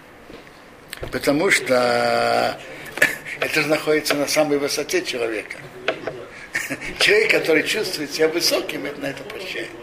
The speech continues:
Пусть Гемара говорит так: «Пусть придет то, что высоко, и прос-, простит на то, что человек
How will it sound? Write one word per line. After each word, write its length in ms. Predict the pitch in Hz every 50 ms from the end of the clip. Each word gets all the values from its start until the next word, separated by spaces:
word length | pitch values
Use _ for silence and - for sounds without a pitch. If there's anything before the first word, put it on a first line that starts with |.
| - - - 117 113 107 107 107 104 104 - - - - - 120 123 120 120 120 - - - 143 - - - - - - - - - - - - - 185 - - - -
Пусть 220 | - - 254 196 - -
Гемара 340 | - 170 170 185 196 202 196
говорит 380 | 170 185 175 160 147 143 135
так: 200 | - 127 107 -
«Пусть 240 | - - 214 208 -
придет 400 | - - 190 165 151 190 180 185 -
то, 100 | 175 165
что 180 | - - 160
высоко, 600 | 147 156 147 - - 156 - - 139 139 - - - - - - - - - - - - -
и 100 | 175 170
прос-, 340 | - 175 175 160 - - - -
простит 460 | - 180 180 151 - - - 233 220 -
на 120 | 165 147
то, 140 | 151 180 175
что 160 | - - 147
человек 260 | - - 156 151 131